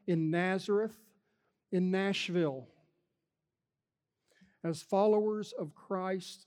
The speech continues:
and his body, we know that he is with us as we face this new year.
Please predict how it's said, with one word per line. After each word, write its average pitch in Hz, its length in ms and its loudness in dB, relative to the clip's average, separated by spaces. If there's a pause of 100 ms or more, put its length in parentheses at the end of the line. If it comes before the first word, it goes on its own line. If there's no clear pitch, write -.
(160)
and 151 140 -6
his 147 160 -6
body, 175 600 -2 (1160)
we 180 240 0
know 185 280 2
that 165 140 0
he 196 220 -4
is 185 240 -2
with 180 320 -2
us 170 260 -4
as 170 240 -6
we 170 100 -2
face 185 640 -4
this 165 240 -4
new 170 200 0
year. 156 580 0